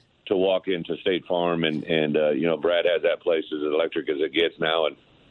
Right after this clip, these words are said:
I know it'd been over five hundred days since anybody had been back in there with the team. So even though it was an exhibition game, um, uh, to have that kind of crowd, uh, in there and to have the reaction was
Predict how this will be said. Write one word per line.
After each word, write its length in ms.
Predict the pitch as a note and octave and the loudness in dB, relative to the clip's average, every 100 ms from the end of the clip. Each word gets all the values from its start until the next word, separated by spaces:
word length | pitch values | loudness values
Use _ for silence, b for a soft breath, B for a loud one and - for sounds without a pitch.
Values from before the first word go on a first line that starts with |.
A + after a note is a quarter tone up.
| - | -4
I 60 | |
know 100 | E2 | 0
it'd 140 | E2+ D#2 | 2 2
been 100 | E2+ | 0
over 200 | D#2+ D#2 | 0 0
five 260 | F#2+ F2 | 0 0
hundred 220 | E2 E2 D#2 | 0 0 0
days 220 | E2 D#2 | 0 0
since 120 | D2+ E2 | -4 -4
anybody 280 | E2 D#2+ D#2+ | -2 0 0
had 120 | D#2 | 0
been 120 | D#2+ | 0
back 220 | D#2 D2 | 0 0
in 160 | E2+ D#2+ | -2 0
there 140 | D#2 | 0
with 100 | D#2 | 0
the 100 | C#2+ | -2
team. 320 | - E2+ E2 D2+ | -2 0 0 0
So 200 | D2+ - B B - | -2 -2 B B -2
even 220 | C3 A#2 | 0 2
though 140 | G#2+ | 2
it 80 | G2 | 2
was 20 | |
an 80 | F#2+ | 0
exhibition 480 | G2 F2+ G2 F#2+ F#2+ | -2 0 -2 0 0
game, 340 | G2 G2+ G2+ | 0 0 -2
um, 380 | F#2 F2 E2 D#2 - - - - | -2 0 -2 -4 -20 -20 -18 -4
uh, 160 | E2+ D#2+ | -2 0
to 140 | F2+ | 0
have 200 | F2 F2+ | 0 0
that 160 | E2+ E2 | 0 -2
kind 160 | F#2+ E2 | -2 -2
of 80 | - | 0
crowd, 420 | F2+ F2+ F2+ E2+ | 2 2 2 0
uh, 260 | E2+ E2+ D#2 | 0 0 0
in 160 | F2+ | 0
there 180 | F2 F2 | 2 2
and 80 | E2 | 2
to 120 | D#2+ | 2
have 120 | F2 D#2+ | 0 0
the 100 | D#2 | -2
reaction 540 | D#2 E2+ E2+ - D#2+ | 0 2 0 -2 -4
was 160 | D#2 | -4